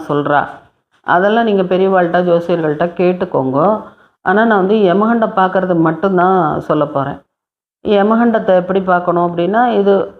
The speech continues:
கேது உங்களுக்கு சொல்லியிருக்கேன். அதாவது, ரா-, the பாம்போடைய தலையும் உடம்பு வந்து மனிதனுடைய உடலுமா இருக்கும்.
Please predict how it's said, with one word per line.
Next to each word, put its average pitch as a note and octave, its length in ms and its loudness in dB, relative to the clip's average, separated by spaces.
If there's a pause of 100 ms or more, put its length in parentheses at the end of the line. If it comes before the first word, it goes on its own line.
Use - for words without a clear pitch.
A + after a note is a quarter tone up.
(140)
கேது G#3 180 2
உங்களுக்கு F#3 440 2
சொல்லியிருக்கேன். F3 260 2
அதாவது, E3+ 400 2
ரா-, E3 520 2
the C#3+ 340 -2 (580)
பாம்போடைய F#3 720 2
தலையும் D#3 840 -2 (760)
உடம்பு A3+ 460 2
வந்து G3 260 0
மனிதனுடைய F3+ 720 0
உடலுமா D#3 480 2
இருக்கும். C#3+ 320 -4